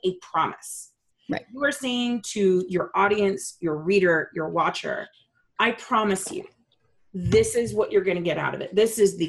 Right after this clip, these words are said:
Speaker 1: question that I'm answering. This is the problem that we're solving. This is something for you." And then when
Speaker 2: Yeah.
Speaker 1: they finally walk through that door, you're essentially not keeping your promise. You have now broken their trust.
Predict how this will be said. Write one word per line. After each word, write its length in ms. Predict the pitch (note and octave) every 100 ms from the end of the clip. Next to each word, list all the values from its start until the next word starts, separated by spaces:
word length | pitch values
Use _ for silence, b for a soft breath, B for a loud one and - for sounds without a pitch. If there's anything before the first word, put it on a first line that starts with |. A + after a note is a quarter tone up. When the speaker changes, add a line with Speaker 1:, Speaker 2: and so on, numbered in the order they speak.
| -
Speaker 1:
question 500 | - A#3+ - C4 A#3+
that 120 | A3+
I'm 140 | A3
answering. 600 | G#3+ G#3 G3+ G#3 G3 G3 F#3
This 220 | F3 F3+
is 160 | D#3+
the 80 | -
problem 540 | - - A3+ A3+ A#3+ A3
that 180 | G#3+
we're 100 | A3
solving. 800 | G3+ - F#3+ F#3+ F#3 F3+ F3 F3 B B B F#3+
This 260 | G#3+ A#3+
is 120 | B3
something 260 | B3 A3+ G#3
for 180 | - G3
you." 260 | F#3 E3 - _ _ _ _ _
And 180 | F#3 G3
then 140 | G#3 G#3
when 160 | G3+
Speaker 2:
Yeah. 60 | G3+
Speaker 1:
they 80 | - A3
finally 280 | B3 B3+
walk 440 | G#3+ F#3+ G3+ A#3+ -
through 140 | A#3+
that 240 | G#3+ G3+ F#3+
door, 580 | G3 G3+ F#3 F3 F3+ _ _ _ _
you're 340 | F#3+ G3 F#3+ - _ _ -
essentially 800 | G3+ A#3+ A#3 - C#4+ D#4 D#4+ - _ _ _ _ _ _ -
not 380 | G3 G3+ A#3 -
keeping 320 | B3+ G3 F#3+
your 100 | D#3+
promise. 540 | E3 D3 - - - _ _ _ _
You 200 | F#3+ G#3+
have 160 | G#3+ G#3+
now 160 | G3+ G3
broken 360 | F#3+ F#3 F#3
their 120 | D3+
trust. 520 | - - - - -